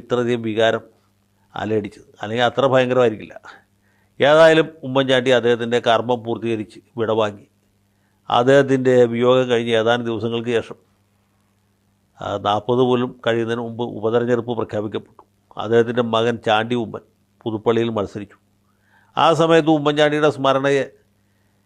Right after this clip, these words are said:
അനാദരിക്കാനും അവഹേളിക്കാനും ഒക്കെയുള്ള ശ്രമങ്ങൾ നിർഭാഗ്യകരമായ രീതിയിൽ ഇടതുപക്ഷത്തിൻ്റെ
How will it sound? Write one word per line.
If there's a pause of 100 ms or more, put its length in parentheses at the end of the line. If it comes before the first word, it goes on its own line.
(400)
അനാദരിക്കാനും (240)
അവഹേളിക്കാനും
ഒക്കെയുള്ള
ശ്രമങ്ങൾ (200)
നിർഭാഗ്യകരമായ (120)
രീതിയിൽ
ഇടതുപക്ഷത്തിൻ്റെ